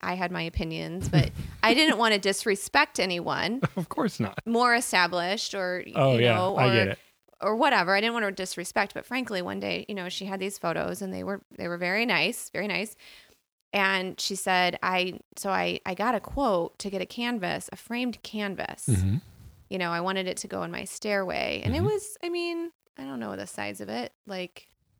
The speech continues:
Speaker 1: a good size, sixteen by twenty maybe.
Speaker 2: Mm-hmm.
Speaker 1: And she told me how much that product was going to be.
Speaker 2: Mm-hmm.
Speaker 1: A-, and I just couldn't even help it. I mean, as,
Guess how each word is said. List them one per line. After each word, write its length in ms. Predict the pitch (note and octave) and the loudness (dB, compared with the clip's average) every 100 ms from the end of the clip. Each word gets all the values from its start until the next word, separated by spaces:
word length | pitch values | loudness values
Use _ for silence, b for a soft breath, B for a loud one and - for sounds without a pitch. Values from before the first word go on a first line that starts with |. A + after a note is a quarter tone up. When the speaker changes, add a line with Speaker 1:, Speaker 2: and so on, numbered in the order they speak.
| _ _ _ _ _ | _ _ _ _ _
Speaker 1:
a 40 | |
good 200 | - F4 | -10 -8
size, 300 | - F#3 F#3 | -6 -6 -6
sixteen 400 | A3 A3+ - B3 | -6 -12 -12 -8
by 140 | A#3 F#3+ | -8 -8
twenty 420 | - F3+ F3+ A3+ | -12 -12 -8 -6
maybe. 420 | C4 C4+ C#4+ D4+ - - | -6 -4 -4 -6 -10 -2
Speaker 2:
Mm-hmm. 340 | A2 F2 G2+ A2 - - _ _ _ _ _ _ _ _ b b _ | 0 0 -2 -4 -12 -20 _ _ _ _ _ _ _ _ b b _
Speaker 1:
And 80 | G3+ | -10
she 100 | A3 | -10
told 300 | G#3 B3+ A#3 | -8 -2 -2
me 300 | G3 D#3+ - - _ _ _ _ _ _ | -2 -8 -12 -16 _ _ _ _ _ _
how 100 | G#3+ | -4
much 300 | G3 F3+ - | -2 -4 -4
that 160 | F3+ - | -8 -6
product 580 | - D#3+ - - - - _ _ - | -2 -2 -2 -12 -16 -20 _ _ -12
was 140 | F#3 | -10
going 200 | E3+ F3+ | -10 -12
to 60 | - | -10
be. 320 | - - - _ | -12 -12 -14 _
Speaker 2:
Mm-hmm. 260 | G#2+ G2 G#2+ - | -2 0 -4 -2
Speaker 1:
A-, 180 | A#3 | -4
and 140 | G3 F#3 | -2 -2
I 100 | F3 | -4
just 240 | F3 F3 | -6 -12
couldn't 300 | - F#3 - | -12 -12 -12
even 180 | - - | -12 -12
help 240 | - - | -12 -8
it. 140 | - - | -6 -6
I 120 | - | -4
mean, 140 | F#3 E3+ | -4 -4
as, 220 | D#3+ D#3+ | -8 -10